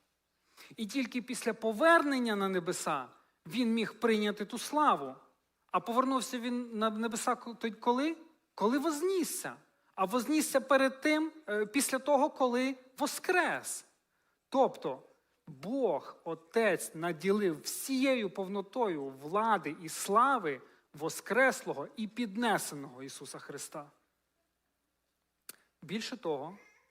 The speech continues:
Ісус, коли тільки після свого відходу мав,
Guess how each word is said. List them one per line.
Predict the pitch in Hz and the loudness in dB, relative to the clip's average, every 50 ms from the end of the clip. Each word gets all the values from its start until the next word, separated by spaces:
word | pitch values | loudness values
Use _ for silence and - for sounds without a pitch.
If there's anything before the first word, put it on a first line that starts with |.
| _ _ _ _ _ _ _ _ _ _ _ _ _ _ _ _ _ _ _ _ _ - | _ _ _ _ _ _ _ _ _ _ _ _ _ _ _ _ _ _ _ _ _ -8
Ісус, | - 180 170 - - 285 285 - - | -6 -6 -6 -4 -2 -2 -2 -2 -6
коли | - - - 202 208 214 214 196 175 180 - - - _ _ _ _ _ _ _ _ _ | -12 -8 -4 -2 0 0 2 2 0 0 -4 -16 -20 _ _ _ _ _ _ _ _ _
тільки | _ - 247 262 240 196 - 214 180 | _ 0 2 2 2 2 -2 -10 -12
після | - - _ - 311 320 - - 277 | -12 -14 _ -4 -2 -2 0 0 -2
свого | - - - 233 233 185 214 202 | -2 -2 -2 -2 -2 -2 -2 -4
відходу | 180 202 - - - - 269 277 247 196 156 143 131 127 139 - _ _ _ _ _ _ _ _ _ _ _ - - _ _ _ _ _ _ - | -4 -8 -10 -10 -12 -8 -2 -2 0 -2 -2 -4 -12 -12 -14 -16 _ _ _ _ _ _ _ _ _ _ _ -20 -20 _ _ _ _ _ _ -10
мав, | 180 190 208 214 208 - - - | -2 2 4 2 2 2 -2 -18